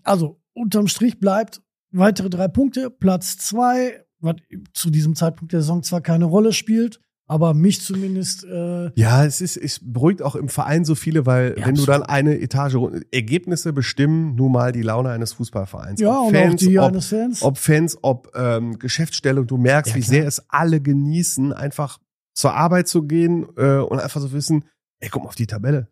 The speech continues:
Speaker 2: Zweiter, es läuft gerade, alle
Speaker 1: Ja,
Speaker 2: sind
Speaker 1: ist
Speaker 2: gut
Speaker 1: halt
Speaker 2: gelaunt. Und dann guckst du eine Etage runter, die U dreiundzwanzig ist Tabellenführer der Regionalliga.
Speaker 1: Ja.
Speaker 2: Da musst du dir jetzt, also das ist jetzt auch mal eine echt
Speaker 1: Ja,
Speaker 2: eine
Speaker 1: gut.
Speaker 2: richtig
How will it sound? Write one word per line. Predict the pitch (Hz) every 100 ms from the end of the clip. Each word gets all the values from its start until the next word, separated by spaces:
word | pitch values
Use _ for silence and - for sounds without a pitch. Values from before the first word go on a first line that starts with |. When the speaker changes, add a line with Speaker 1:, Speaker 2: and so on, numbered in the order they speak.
| -
Speaker 2:
Zweiter, | 131 170 143 110
es | 120
läuft | 127 165 -
gerade, | - 123 131
alle | 160 156
Speaker 1:
Ja, |
Speaker 2:
sind | 151
Speaker 1:
ist | 151
Speaker 2:
gut | 170
Speaker 1:
halt |
Speaker 2:
gelaunt. | 160 123 165
Und | 180 - - 123
dann | 123
guckst | 156 -
du | -
eine | - 143
Etage | 127 123 117
runter, | 117 170 208 113
die | 117
U | 156
dreiundzwanzig | 156 127 110 - 214 - 117
ist | -
Tabellenführer | 120 135 202 - 180 151
der | 139
Regionalliga. | 135 117 147 165 180
Speaker 1:
Ja. | 110
Speaker 2:
Da | 110
musst | 98 -
du |
dir | 110 80
jetzt, | - 135
also | 113
das | 110 107
ist | 110
jetzt | 113 -
auch | 202
mal | 165 123
eine | -
echt | 135
Speaker 1:
Ja, |
Speaker 2:
eine | 151
Speaker 1:
gut. | 156
Speaker 2:
richtig | 151 175 -